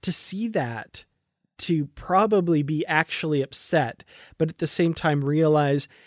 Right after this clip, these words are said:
"Hey, I can use this to get us out of here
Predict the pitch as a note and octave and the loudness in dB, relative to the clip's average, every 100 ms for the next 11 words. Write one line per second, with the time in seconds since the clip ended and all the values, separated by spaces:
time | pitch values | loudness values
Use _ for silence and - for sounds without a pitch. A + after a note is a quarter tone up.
0 | _ _ G3 F#3+ D3+ - F3+ A3+ A3+ E3+ | _ _ 2 4 2 0 -4 -2 -2 0
1 | C#3 C#3+ F3+ A3 F3 C3+ A#2+ A2+ - - | -2 -2 -2 -2 -4 -6 -8 -6 -6 -6
2 | - - _ - D3 D#3 D3+ C#3 - D3 | -6 -12 _ -8 -2 0 2 0 -2 0
3 | D#3 D#3 - C3 A#2 A2+ | 0 0 -4 -6 -6 -10